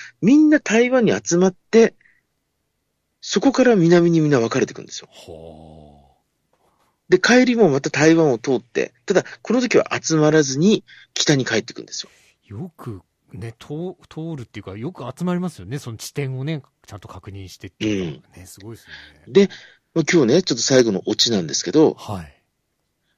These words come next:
Speaker 1: 鷹がどうやって、その、ち-、ね、場所をこう判断してるかっていうのは、
Speaker 2: 不思議ですね。
Speaker 1: 未だに謎なんですよ。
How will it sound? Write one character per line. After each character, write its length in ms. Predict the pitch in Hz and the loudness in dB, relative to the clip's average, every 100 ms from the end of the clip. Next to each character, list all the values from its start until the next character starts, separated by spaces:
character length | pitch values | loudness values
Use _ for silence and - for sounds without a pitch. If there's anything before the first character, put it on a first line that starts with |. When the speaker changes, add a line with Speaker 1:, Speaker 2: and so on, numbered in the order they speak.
| _ | _
Speaker 1:
鷹 300 | - 147 180 | -8 0 2
が 280 | 180 202 151 - | 4 2 2 -6
ど 340 | 107 160 226 | 2 4 6
う 60 | 208 | 6
や 100 | 160 | 4
っ 40 | |
て、 460 | - _ 202 185 - | -2 _ 6 6 2
そ 180 | - 123 | -8 -4
の、 200 | 107 92 - | -4 -4 -6
ち-、 220 | - - | -8 -4
ね、 140 | 127 160 | 0 2
場 180 | 110 110 | 2 0
所 220 | 127 117 | 2 0
を 40 | |
こ 240 | - 104 101 | 0 2 2
う 40 | |
判 240 | - 127 | 0 -4
断 120 | 98 80 | -4 -6
し 80 | |
て 80 | - | -6
る 100 | 92 | -8
か 100 | 82 | -8
っ 60 | 78 | -12
て 160 | - | -10
い 40 | 82 | -8
う 20 | |
の 100 | 76 | -4
は、 60 | 101 | -4
Speaker 2:
不 40 | |
思 60 | 90 | -4
議 40 | |
で 80 | 95 | -8
す 140 | - | -18
ね。 200 | _ _ _ _ _ | _ _ _ _ _
Speaker 1:
未 260 | 120 123 156 | -6 -2 0
だ 100 | 156 | 0
に 120 | 139 | 0
謎 280 | 107 110 127 | -4 -4 -4
な 140 | 131 | -4
ん 40 | 104 | -4
で 40 | |
す 140 | - | -8
よ。 80 | - | -10